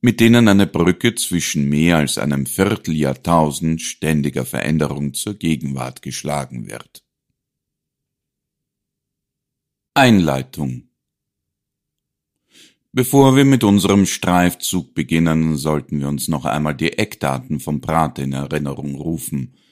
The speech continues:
sagt Robert Caldicaro, während er eine Archivkiste im Zirkus- und Clownmuseum von einer Stellage hebt, die den Anfängen dieses Phänomens nachspürt,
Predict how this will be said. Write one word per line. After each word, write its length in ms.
sagt 400
Robert 400
Caldicaro, 880
während 640
er 260
eine 220
Archivkiste 920
im 220
Zirkus- 680
und 280
Clownmuseum 880
von 200
einer 220
Stellage 680
hebt, 440
die 100
den 300
Anfängen 520
dieses 320
Phänomens 640
nachspürt, 800